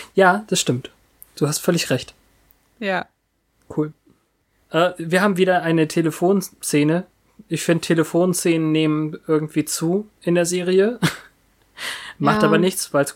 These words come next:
Speaker 1: cool ist. Also Buffy und Willow telefonieren und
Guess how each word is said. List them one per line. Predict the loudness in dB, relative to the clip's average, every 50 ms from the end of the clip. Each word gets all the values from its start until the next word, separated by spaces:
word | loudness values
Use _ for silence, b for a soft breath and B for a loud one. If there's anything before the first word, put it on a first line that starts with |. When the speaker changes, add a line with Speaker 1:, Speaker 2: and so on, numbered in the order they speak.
| -6 -2
Speaker 1:
cool | -2 2 2
ist. | 0 0 -2 -6 -14 -10 -6
Also | -4 -2 0 0
Buffy | 0 0 -2 0 0 0 0
und | 0 0 2
Willow | 2 2 4 4 2
telefonieren | 2 0 0 -2 -2 0 2 2 2 4 2 2 2 2 0
und | 0 2 0 0 -2